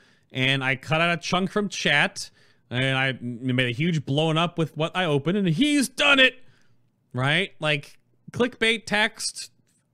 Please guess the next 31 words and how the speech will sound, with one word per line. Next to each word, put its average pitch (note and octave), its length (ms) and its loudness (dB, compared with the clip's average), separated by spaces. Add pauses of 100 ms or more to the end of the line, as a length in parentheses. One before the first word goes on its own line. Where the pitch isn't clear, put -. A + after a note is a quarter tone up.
(320)
exasperated, F3+ 1400 0
you D#3 100 2
know, F#3+ 960 2
<gasps> - 40 -10
face. G#3+ 600 2 (520)
And E3+ 440 0
even D3 160 0
though B2+ 140 0
the, B2 180 -4
the C3+ 80 -6
final F#3 320 -2
lewd C#3+ 320 0
sort A#2 160 -6
of G#2 80 -8
serves A2+ 260 -4
a G#2 60 -8
purpose G#2+ 360 -8
with - 140 -12
both, D#2+ 380 -12
right? F#2+ 220 -12 (460)
And, B2 280 -2
uh, G#2+ 60 -4
or, F#3+ 320 2
yeah, E3+ 220 0
clickbait C#3 880 -2
with C3 180 -4
the A2+ 360 -2
apostrophe A#2 420 -6
D. A#2+ 260 -6 (1600)
I, D#3+ 200 0
um, D#3 340 0